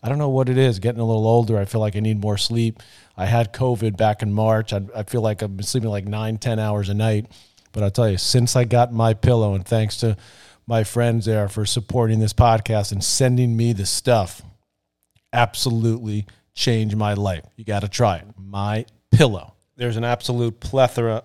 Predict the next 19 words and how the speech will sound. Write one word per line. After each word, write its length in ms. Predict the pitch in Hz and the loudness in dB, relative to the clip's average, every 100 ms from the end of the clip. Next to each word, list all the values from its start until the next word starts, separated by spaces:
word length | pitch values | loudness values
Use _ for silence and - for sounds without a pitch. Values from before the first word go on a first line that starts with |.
| - | -8
of 100 | 104 | -10
stuff 340 | - 120 - | -2 -2 0
you 60 | 110 | -6
can 140 | 117 117 | -6 -4
order 360 | 110 110 101 | -4 -2 -4
on 100 | 104 | -6
the 100 | 98 | -6
site. 360 | 92 139 104 82 - | -2 0 -2 -4 -16
Okay, 260 | 107 107 95 | -10 -10 -6
all 200 | 113 117 | -2 -2
different 360 | 95 117 120 113 | 0 -4 -4 -4
My 180 | 110 | -4
Pillow 280 | 110 127 117 | -2 -2 -2
products. 400 | 107 117 104 90 | -2 -2 -2 -4
I 60 | 101 | -8
got 180 | 98 - | -8 -8
the 60 | |
mattress 460 | 95 110 117 120 110 | -6 -4 -4 -6 -8
top. 440 | - 117 113 - | -2 0 0 -6